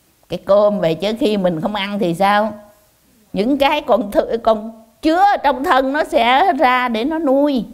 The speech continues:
không sao. Còn nước mà không uống thì có khi nó khô, à, nó cũng có thể chết sớm hơn là cơm. Nhưng đặc biệt là hơi thở thì sao?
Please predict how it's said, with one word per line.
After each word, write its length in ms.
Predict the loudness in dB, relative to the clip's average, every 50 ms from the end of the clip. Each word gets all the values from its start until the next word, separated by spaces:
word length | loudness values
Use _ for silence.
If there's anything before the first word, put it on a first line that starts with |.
| -16 -16
không 160 | -14 -12 -10 -6
sao. 420 | -4 -4 -2 -2 -4 -6 -8 -10 -12 -18 -20 _ _ _ _ _ _
Còn 260 | 0 0 0 2 2
nước 260 | 2 2 2 0 -4
mà 100 | -4 -2
không 200 | 0 0 0 2
uống 300 | 2 4 4 4 2 -2
thì 160 | -4 -6 -4 -2
có 100 | -4 -4
khi 220 | -2 -2 -4 -2
nó 120 | -2 -4 -4
khô, 580 | -2 0 2 2 4 4 2 2 0 -2 -8 -20 _ _ _ _ _ _ -6
à, 220 | -2 0 0 0
nó 240 | 0 0 -2 -2 -2 -2
cũng 180 | -4 -4 -2
có 80 | -4 -4
thể 200 | -4 -4 -4 -4
chết 340 | -4 0 2 2 2 0 -2 -8 -20 -20 -20 _ _ _ _ _ _ _ _ _ _ _ _ _ _ _ _
sớm 420 | -2 0 2 2 2 0 -2 -6 -4
hơn 240 | -2 0 0 0
là 160 | 0 -2 -2 0
cơm. 260 | 2 2 2 2 0 -4 -10 -16 _ _ _ _ _ _ _ 0
Nhưng 460 | 2 4 4 4 2 0 -2 -2 -2
đặc 140 | -2 -2 -2 -4 -6
biệt 260 | -4 -4 -2 0 0
là 100 | 0 2
hơi 180 | 2 2 0
thở 340 | 0 0 0 0 2 2 0 0
thì 140 | -2 -4 -2
sao? 360 | 0 0 0 2 0 -2